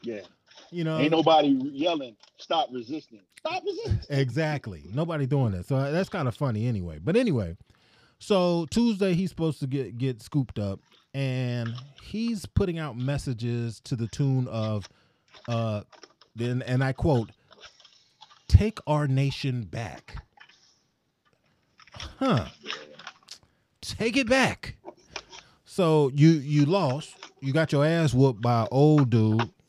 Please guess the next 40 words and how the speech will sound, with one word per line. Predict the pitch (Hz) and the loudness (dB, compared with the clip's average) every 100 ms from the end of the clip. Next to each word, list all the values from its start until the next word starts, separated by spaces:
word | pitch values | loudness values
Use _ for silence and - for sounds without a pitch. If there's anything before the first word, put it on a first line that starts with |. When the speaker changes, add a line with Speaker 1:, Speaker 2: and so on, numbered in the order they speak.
| 131 | 2
Speaker 2:
who | 135 127 117 | 4 6 4
was | 110 | 2
already | 143 139 135 | 2 2 0
in | 117 | -2
the | |
White | 117 135 | -2 -2
House | 123 120 110 | -2 -2 -2
as | 110 90 | -4 -4
the | 92 | -2
vice, | 127 117 104 110 - | 2 2 0 -4 -6
but | 101 104 | -4 -4
n-, | 117 117 | -4 2
now | 135 139 | 4 4
he | 127 | 2
coming | 131 117 | -2 -4
back | 110 120 117 | -4 -4 -4
as | 95 | -6
the | 90 | -4
Prezi | - 147 120 107 101 | 0 2 4 2 -2
Prez. | - 143 123 101 104 - - - - - - - - - - - | 0 2 2 2 -2 -8 -16 -16 -16 -16 -20 -20 -20 -20 -16 -6
Uh, | 123 123 120 117 113 110 110 - _ - | -2 0 0 0 -2 -4 -6 -12 _ -8
you | 135 | -2
got | 165 151 | 0 2
your | 131 | 2
ass | 135 131 107 | 4 2 2
whooped. | 101 98 - - - - - - 139 | 0 0 -2 -12 -16 -18 -18 -2 8
You | 147 | 8
mad | 143 147 147 | 8 6 4
about | 107 107 104 | 2 0 0
it. | 101 - - | -2 -6 -8
So | - 120 | 0 4
you | 135 | 4
like, | 120 107 | 4 0
"Nah, | 113 123 123 120 117 - - | 0 0 -2 -2 -6 -8 -2
that | 131 - | 0 2
can't | 135 123 | 2 2
be | 107 110 | 4 4
right. | 104 104 101 - - | 4 2 -2 -6 -8
Y'all | 120 123 117 | -2 0 0
cheated." | - 139 110 76 - | 0 2 2 0 -10